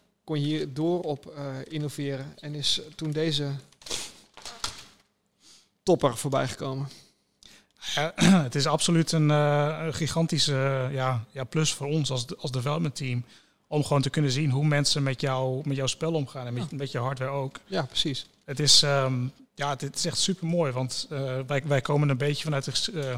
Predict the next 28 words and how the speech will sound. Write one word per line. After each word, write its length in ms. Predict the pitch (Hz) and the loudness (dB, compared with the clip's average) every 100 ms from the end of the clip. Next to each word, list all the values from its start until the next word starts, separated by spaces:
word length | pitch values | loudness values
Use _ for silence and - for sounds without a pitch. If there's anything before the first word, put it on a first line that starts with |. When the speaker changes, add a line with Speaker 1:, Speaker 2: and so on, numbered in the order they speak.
| 120 | -6
Speaker 2:
nou 160 | 135 127 | -6 -4
ja, 120 | 123 | -4
de 160 | 127 | -2
wereld 220 | 135 143 127 | 0 0 0
van 140 | 139 | -2
game 140 | 143 151 | 0 0
development 400 | 135 131 139 127 | -2 -6 -8 -8
natuurlijk. 380 | 143 131 151 - - - _ _ _ | -6 -6 -8 -12 -20 -20 _ _ _
Daar 140 | 143 131 | -2 2
ben 100 | 139 | 4
je 80 | 143 | 4
gewoon 180 | 151 | 2
gewend 420 | - 139 151 147 139 | 2 2 2 2 -2
dat, 280 | 135 - | -4 -4
ehm, 540 | - 143 135 131 131 139 | -6 -4 -4 -4 -4 -4
je 140 | 139 | 0
zit 160 | 131 135 - 240 - | 0 -2 -8 -12 -12
maanden, 580 | 160 139 139 143 135 123 | -8 -2 0 2 2 0
jaren, 640 | 123 135 143 139 120 113 | 0 0 0 0 -2 -2
misschien 260 | 131 - 147 | -2 -2 0
wel 100 | 139 | 0
langer 260 | 143 147 | -2 -2
te 100 | 135 | -4
werken 340 | 139 139 143 147 | -4 -4 -4 -4
aan, 320 | 143 135 135 | -2 -2 -2
aan 140 | 143 | -2
jouw 160 | 139 139 | 0 -2
pareltje. 680 | 131 160 165 139 - 131 | -2 -2 0 -2 -4 -8